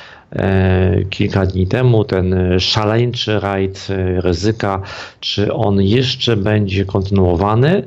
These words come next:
e, czy też tutaj mogą się pojawić jakieś, e, sygnały, przynajmniej do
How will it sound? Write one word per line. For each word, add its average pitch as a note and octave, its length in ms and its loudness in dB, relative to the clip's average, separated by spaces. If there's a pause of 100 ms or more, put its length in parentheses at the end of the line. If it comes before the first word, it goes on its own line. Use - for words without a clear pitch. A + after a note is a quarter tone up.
(640)
e, G2+ 720 4
czy G2 240 -2
też D#3+ 360 0
tutaj A#2+ 520 2
mogą G#2+ 280 2
się G#2+ 220 0
pojawić F#2+ 640 0
jakieś, E2+ 640 -2
e, F#2 500 2
sygnały, F2 760 2 (580)
przynajmniej C3 680 2
do G2+ 680 0